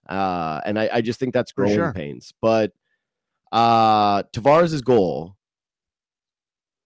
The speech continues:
Speaker 1: do you
Speaker 2: Mm.
Speaker 1: think that's the nicest one of his career? We got the other one that we talked about, but do you think that's the nicest one just aesthetically? 'Cause that was pretty this is pretty nasty. So here's the
Speaker 2: Yeah, it was
Speaker 1: spinorama.
Speaker 2: beautiful.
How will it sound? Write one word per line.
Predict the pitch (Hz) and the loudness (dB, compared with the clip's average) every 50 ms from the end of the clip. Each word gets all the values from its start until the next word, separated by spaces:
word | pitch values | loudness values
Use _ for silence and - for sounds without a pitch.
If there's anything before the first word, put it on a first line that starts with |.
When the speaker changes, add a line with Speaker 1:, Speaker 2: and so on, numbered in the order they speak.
| _ _ _ - | _ _ _ -6
Speaker 1:
do | 127 123 | 0 2
you | 131 143 | 2 2
Speaker 2:
Mm. | |
Speaker 1:
think | 170 180 180 | 2 2 2
that's | 180 170 160 - | 2 0 0 -2
the | - 139 | -2 0
nicest | 147 147 143 - 135 131 | 2 2 0 0 -2 -2
one | 143 143 | 0 0
of | 139 | 0
his | 127 120 | -2 -4
career? | - - 127 131 143 156 170 156 - - - | -4 0 0 2 2 2 0 -2 -6 -10 -10
We | - 127 135 | -4 -4 0
got | 131 151 160 180 190 196 | 2 4 4 4 4 2
the | 202 180 | 2 2
other | 165 160 151 156 | 4 4 4 4
one | 143 120 110 104 104 | 4 4 2 2 0
that | 98 90 82 - - | -2 -4 -4 -8 -10
we | 98 104 101 | -10 -10 -6
talked | - 113 101 98 - | -4 -2 -4 -4 -4
about, | - 98 92 92 87 - | -4 -4 -4 -4 -2 -4
but | 110 98 - | -6 -4 -2
do | 117 | -2
you | 123 117 | -2 0
think | 143 147 139 | 0 0 2
that's | 143 139 127 - | 2 0 0 0
the | - 123 | -2 -2
nicest | 120 120 117 - - 104 - | -2 -2 -2 -4 -6 -12 -8
one | - 110 107 104 104 | -4 -2 -2 -2 -2
just | 98 101 - - | -4 -8 -8 -10
aesthetically? | 101 - - 120 113 110 110 - - 101 95 92 90 90 87 | -12 -4 -2 0 0 0 -2 -4 -4 -6 -4 -4 -4 -6 -6
'Cause | - - 113 107 - _ - | -6 -6 -6 -6 -6 _ -2
that | - 147 156 151 131 | 0 2 2 2 2
was | 131 135 117 - | 0 -4 -4 -6
pretty | _ _ - 139 139 131 123 117 113 107 104 101 95 92 90 85 82 76 - _ _ _ _ _ _ _ _ _ _ _ _ _ _ _ _ - | _ _ -4 -4 -2 -2 0 -2 0 0 -2 -2 -2 -4 -4 -6 -8 -10 -14 _ _ _ _ _ _ _ _ _ _ _ _ _ _ _ _ -12
this | - 143 139 - | -12 -10 -10 -10
is | 135 - | -12 -6
pretty | - 165 143 123 | -4 -2 0 0
nasty. | 117 113 104 98 90 - - 53 | 0 0 -2 -4 -6 -10 -14 -16
So | - - 104 113 | -12 -8 -6 -4
here's | 131 156 147 | -4 -4 -4
the | 151 151 - - | -6 -8 -6 -4
Speaker 2:
Yeah, | 139 | -2
it | 127 | 0
was | 120 110 | 0 0
Speaker 1:
spinorama. | 107 107 101 | 0 0 -2
Speaker 2:
beautiful. | 95 131 110 98 - 95 92 - | -4 -6 -8 -10 -14 -16 -18 -18